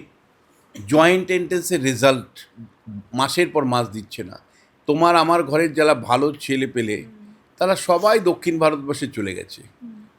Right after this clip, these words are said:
Speaker 1: ব্যাঙ্গালোরে কেউ গেছে, চেন্নাইয়ে চলে গেছে, পড়ে থাকবে, তারপরেও কি পড়ে থাকবে না? থাকবে, কিন্তু মেধারা থাকবে না।
Speaker 2: হুম।
Speaker 1: মেধারা বিভিন্ন প্রতিষ্ঠানে চলে গেছে।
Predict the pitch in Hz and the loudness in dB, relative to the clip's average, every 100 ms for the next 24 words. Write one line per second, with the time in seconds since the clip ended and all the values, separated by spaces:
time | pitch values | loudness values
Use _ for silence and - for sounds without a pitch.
0 | _ 107 131 139 143 143 135 139 131 123 | _ 2 4 6 6 4 2 0 0 -2
1 | 135 127 123 131 131 131 123 127 120 117 | -2 -2 -2 -2 0 -2 -2 -4 -2 -2
2 | 113 - 107 117 _ _ _ _ 208 269 | -4 -6 -8 -8 _ _ _ _ 2 2
3 | 277 233 131 95 - _ _ _ _ 117 | 2 2 0 -6 -8 _ _ _ _ -4
4 | 113 139 175 208 - 202 202 220 220 180 | -2 0 -2 -2 0 2 4 2 2 0
5 | 170 208 202 180 - _ _ _ - 120 | 2 0 0 -6 -8 _ _ _ -8 -4
6 | 113 127 127 156 143 - - 90 _ - | 0 0 2 2 2 -2 -12 -16 _ -20
7 | - _ _ _ _ - - - - 139 | -20 _ _ _ _ -20 -20 -20 -4 4
8 | 160 170 143 135 143 143 110 120 - 143 | 4 4 2 0 0 -2 -6 -8 -6 -6
9 | 151 104 95 95 - | -4 -4 -6 -10 -14